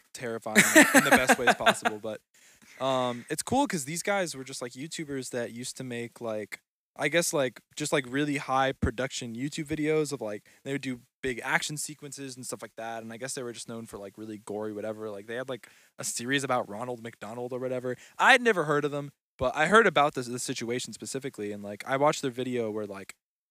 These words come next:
Speaker 1: they, the specific, like, 'cause they got invited to a film festival, which a-, already getting invited to a film festival is really exciting 'cause not
Speaker 2: Oh,
Speaker 1: all
Speaker 2: it's a big
Speaker 1: movies
Speaker 2: deal.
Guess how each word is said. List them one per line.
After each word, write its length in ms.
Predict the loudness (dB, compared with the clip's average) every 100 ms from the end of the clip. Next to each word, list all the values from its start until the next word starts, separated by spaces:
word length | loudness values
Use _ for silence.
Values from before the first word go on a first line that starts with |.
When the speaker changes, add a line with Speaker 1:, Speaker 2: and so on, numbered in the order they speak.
| _ -2
Speaker 1:
they, 240 | -2 -2 -6 _ _ _ _ _ _
the 100 | -10
specific, 600 | -8 -4 -4 -4 -6 -6
like, 260 | -8 -8 -14 _ _
'cause 120 | 2 6
they 100 | 8
got 180 | 6
invited 220 | 6 2 2
to 120 | 0
a 40 |
film 220 | 0 -2
festival, 400 | -2 -2 -4 -4
which 140 | -4 -4
a-, 60 | -4
already 540 | 4 6 8 6 6
getting 240 | 4 2 2
invited 260 | 0 0
to 80 | 0
a 40 | -4
film 180 | -4 -6
festival 460 | -8 -10 -12 -14 _
is 220 | -10 -6
really 160 | -6 -6
exciting 560 | -6 -8 -8 -8 -14 -8
'cause 300 | -6 -6 -6 -2
not 180 | 2
Speaker 2:
Oh, 60 | 4
Speaker 1:
all 40 | 4
Speaker 2:
it's 40 |
a 80 | 4
big 100 | 2
Speaker 1:
movies 120 | 2
Speaker 2:
deal. 180 | 0